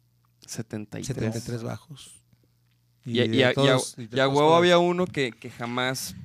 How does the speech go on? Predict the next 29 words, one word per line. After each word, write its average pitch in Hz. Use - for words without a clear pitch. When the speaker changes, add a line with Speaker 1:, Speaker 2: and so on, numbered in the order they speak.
Speaker 1:
o 120
varios 127
que 127
jamás 110
Speaker 2:
Hay, 190
Speaker 1:
ven- 214
Speaker 2:
hay 214
varios 196
que 170
no, 160
no, 170
o 151
sea, 160
ahorita 160
estoy 160
muy 160
a 160
gusto 156
tocando 143
con 147
los 120
Wal. 117
Sí, 123
tengo 131
dos 127
Wal. 123
Speaker 1:
¿Cuáles? 143
Speaker 2:
Bajo 127
Wal, 135